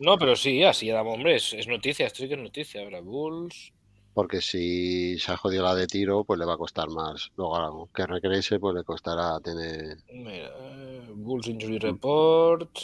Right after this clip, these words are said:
Speaker 1: No, no quiero irme a la aplicación de, de E S P N, que siempre me da problemas en el móvil. Mira, ahora os digo,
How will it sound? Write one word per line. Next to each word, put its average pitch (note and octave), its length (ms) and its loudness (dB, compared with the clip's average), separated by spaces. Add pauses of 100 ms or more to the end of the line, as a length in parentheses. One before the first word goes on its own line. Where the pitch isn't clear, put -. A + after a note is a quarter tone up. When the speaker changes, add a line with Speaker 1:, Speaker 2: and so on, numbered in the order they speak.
(680)
Speaker 1:
No, E2+ 160 -16
no - 120 -18
quiero G2+ 200 -10
irme G2 120 -10
a F#2+ 40 -6
la F#2 60 -4
aplicación G#2+ 600 -6
de, C#3 840 -16 (360)
de A2+ 60 -20
E - 0 -
S - 180 -14
P G2+ 200 -6
N, B2+ 160 -8
que G2 120 -18
siempre A2+ 340 -16
me A#2+ 120 -14
da F#2+ 100 -10
problemas A2 380 -16
en - 80 -20
el G2 60 -20
móvil. B2 520 -12 (880)
Mira, C3 140 -4
ahora A2+ 200 -2
os G2 100 0
digo, A2 340 0